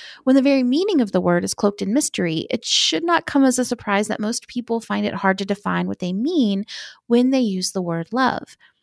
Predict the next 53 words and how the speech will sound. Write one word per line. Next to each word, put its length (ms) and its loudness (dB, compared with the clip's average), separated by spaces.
Imagine 340 2
how 160 -4
much 220 0
easier 420 2
it 80 2
would 140 0
be 140 -4
for 180 -4
us 220 -2
to 120 -6
learn 280 0
how 160 -2
to 100 -4
love 360 0
if 140 -12
we 220 0
began 580 0
with 120 -6
a 40 0
shared 500 -2
definition. 760 -4
The 60 0
word 180 4
love 300 2
is 120 -2
most 360 -2
often 320 -2
defined 400 -4
as 200 -6
a 60 -6
noun. 540 -2
Yet 120 6
all 140 8
the 80 2
more 160 2
astute 420 -2
theorists 480 0
of 100 -4
love 480 4
acknowledge 600 -2
that 120 -2
we 140 0
would 160 0
all 260 0
love 280 0
better 400 2
if 160 -2
we 80 0
used 300 -2
it 100 -8
as 100 -6
a 60 -4
verb. 420 -4